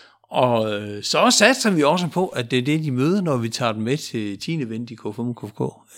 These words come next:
øh, og, øh, og Wonderful Days, og, øh, jo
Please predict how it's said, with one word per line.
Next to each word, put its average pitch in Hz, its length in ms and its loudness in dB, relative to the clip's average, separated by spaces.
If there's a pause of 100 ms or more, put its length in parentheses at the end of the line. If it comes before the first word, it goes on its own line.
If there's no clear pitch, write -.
øh, 101 240 -2 (120)
og, 107 420 -8
øh, 101 40 -16 (480)
og 110 180 -6
Wonderful 117 380 -2
Days, 113 440 -4
og, 101 520 -8
øh, 95 320 -8
jo 95 160 -10